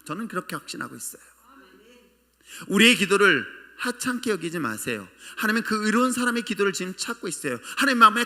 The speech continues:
감동을 줄 수 있는 사람의 기도를 지금 찾고 있습니다. 모세가 특별하다고요? 아니에요. 여러분,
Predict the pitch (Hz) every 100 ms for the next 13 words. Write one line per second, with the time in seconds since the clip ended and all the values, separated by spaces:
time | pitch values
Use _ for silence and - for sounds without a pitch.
0 | - - 202 214 285 277 240 240 - 226
1 | 226 214 202 202 208 175 170 180 208 -
2 | - - 135 143 139 - 175 _ 170 170
3 | - - - 113 107 - 113 - - -
4 | 127 135 131 - - 196 180 151 143 165
5 | 139 101 110 220 202 104 - - 139 170
6 | 165